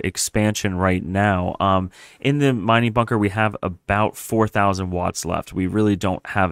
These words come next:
a whole lot of room. It is getting hot. We're in sunny South Florida. But that said, um, you know, it is the middle of summer right now. Uh, I do think it's gonna get a little hotter here in Florida,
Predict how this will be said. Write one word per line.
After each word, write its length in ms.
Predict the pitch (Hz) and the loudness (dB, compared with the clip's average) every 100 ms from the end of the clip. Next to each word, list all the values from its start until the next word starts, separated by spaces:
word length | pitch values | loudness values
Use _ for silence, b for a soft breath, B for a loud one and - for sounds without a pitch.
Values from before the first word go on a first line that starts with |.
| - | -2
a 60 | |
whole 320 | 87 - 110 98 | -8 0 0 4
lot 180 | 98 | 2
of 100 | 90 | 2
room. 300 | 90 87 85 85 | 0 -2 -2 -4
It 100 | 98 | 0
is 160 | 107 101 | 0 2
getting 240 | 101 92 | -2 -2
hot. 380 | 87 90 87 - | -2 0 0 0
We're 120 | 98 | -2
in 100 | 92 | -2
sunny 280 | - 98 95 | -2 -2 -2
South 300 | - 90 - | -2 -2 -2
Florida. 480 | 90 87 90 90 95 _ _ _ _ | -4 -2 -2 -6 -10 _ _ _ _
But 140 | 123 | 0
that 220 | 143 156 | 2 0
said, 400 | - - 127 123 - | -4 2 2 2 0
um, 400 | 98 95 92 92 - | 0 2 0 -6 -6
you 120 | 110 | -4
know, 100 | 95 | -2
it 120 | 117 117 | -2 2
is 340 | 135 131 117 | 2 2 -2
the 60 | 110 | -2
middle 480 | 104 113 123 117 | 0 0 2 0
of 160 | 110 95 | -2 -4
summer 360 | - 110 107 104 | -2 0 2 2
right 180 | 107 | 2
now. 380 | 101 104 101 101 92 | 2 2 2 0 -2
Uh, 160 | 80 87 | -4 -2
I 40 | 90 | -2
do 180 | 120 | -2
think 160 | 120 117 | -2 -2
it's 120 | 104 | -4
gonna 160 | 110 98 | -4 -2
get 160 | 90 | -2
a 40 | 71 | -4
little 400 | 110 139 135 120 | -2 0 0 -2
hotter 380 | - 113 107 98 | 0 2 4 2
here 320 | 107 101 98 | 2 2 2
in 220 | - 92 | -2 -8
Florida, 600 | - 107 104 104 101 | -4 2 4 4 2